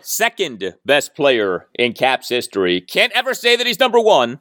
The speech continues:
Alex Ovechkin is number one, but Nicklas Backstrom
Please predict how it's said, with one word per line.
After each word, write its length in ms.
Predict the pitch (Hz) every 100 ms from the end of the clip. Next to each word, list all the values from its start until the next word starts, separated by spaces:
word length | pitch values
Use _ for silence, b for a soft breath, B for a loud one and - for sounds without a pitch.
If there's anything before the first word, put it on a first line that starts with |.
| _
Alex 340 | 151 180 196 196
Ovechkin 460 | 165 180 - 170
is 120 | 139
number 180 | 160 147
one, 360 | 139 110 101 92
but 220 | 110 98
Nicklas 320 | 151 151 127
Backstrom 540 | 120 127 123 - 98